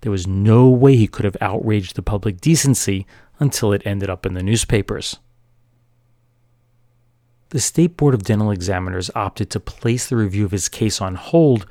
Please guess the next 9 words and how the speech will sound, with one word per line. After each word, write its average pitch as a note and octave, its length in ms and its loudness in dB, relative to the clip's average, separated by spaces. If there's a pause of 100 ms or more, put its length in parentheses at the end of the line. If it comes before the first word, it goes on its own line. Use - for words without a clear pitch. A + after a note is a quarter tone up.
(320)
until D#3 240 -2
the C3+ 80 0
final G#2 300 -2
decision F#2 480 -6
was F2 140 -8
issued G2+ 360 -8
by F2 100 -6
the E2+ 120 -8
courts. - 640 -4